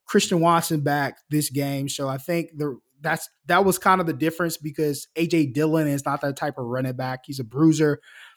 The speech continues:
He's not the guy you're gonna give too many creative plays in to. Y-,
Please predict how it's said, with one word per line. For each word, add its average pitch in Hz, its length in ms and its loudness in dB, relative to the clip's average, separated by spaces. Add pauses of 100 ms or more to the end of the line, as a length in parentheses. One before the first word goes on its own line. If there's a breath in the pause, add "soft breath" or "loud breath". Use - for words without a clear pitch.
(140 loud breath)
He's 160 200 -2
not 170 200 4
the 165 60 -2
guy 156 280 4
you're 156 100 2
gonna 151 160 2
give 143 240 2 (400)
too 220 200 8
many 190 240 8
creative 175 500 2
plays 170 380 2
in 170 280 0
to. 170 480 -2
Y-, 160 100 0